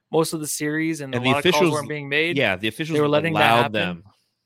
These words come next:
Speaker 1: But this defense with the Nuggets, to me, are a little bit more clumsy in a way where they're gonna have to make up some ground. And when they're doing that, it's gonna lead to some fouls.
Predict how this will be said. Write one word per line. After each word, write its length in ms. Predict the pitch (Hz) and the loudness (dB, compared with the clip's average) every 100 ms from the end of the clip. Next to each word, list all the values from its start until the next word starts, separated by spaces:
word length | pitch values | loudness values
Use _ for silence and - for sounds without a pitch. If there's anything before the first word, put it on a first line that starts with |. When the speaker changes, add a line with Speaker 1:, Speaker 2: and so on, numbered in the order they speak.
| _ | _
Speaker 1:
But 240 | 165 160 143 | -2 -2 0
this 220 | 180 180 | -2 -2
defense 520 | 175 196 190 190 180 | -8 -8 -4 -4 -4
with 100 | 175 | -6
the 100 | 160 | -6
Nuggets, 480 | 147 156 170 175 - | -4 -2 -2 -4 -6
to 100 | - | -8
me, 320 | 156 156 160 | -6 -4 -4
are 60 | 156 | -2
a 40 | |
little 160 | 147 151 | -4 -4
bit 100 | 156 | -6
more 140 | 139 | -8
clumsy 380 | 127 156 156 147 | -8 -8 -6 -6
in 60 | 147 | -6
a 60 | |
way 200 | 139 143 | -4 -2
where 140 | 139 131 | -2 -4
they're 100 | 139 | -8
gonna 140 | 147 | -6
have 140 | 143 143 | -8 -8
to 60 | |
make 260 | 139 143 147 | -8 -6 -6
up 80 | - | -10
some 200 | 143 135 | -12 -8
ground. 320 | 143 147 151 | -4 -2 -2
And 60 | |
when 100 | 139 | -6
they're 80 | 139 | -10
doing 320 | 131 196 208 | -4 -2 -2
that, 140 | 170 147 | -2 -4
it's 100 | 139 | -6
gonna 120 | 143 | -10
lead 120 | 147 | -10
to 60 | 135 | -12
some 180 | - 123 | -16 -12
fouls. 540 | 151 139 123 117 - | -6 -4 -6 -10 -18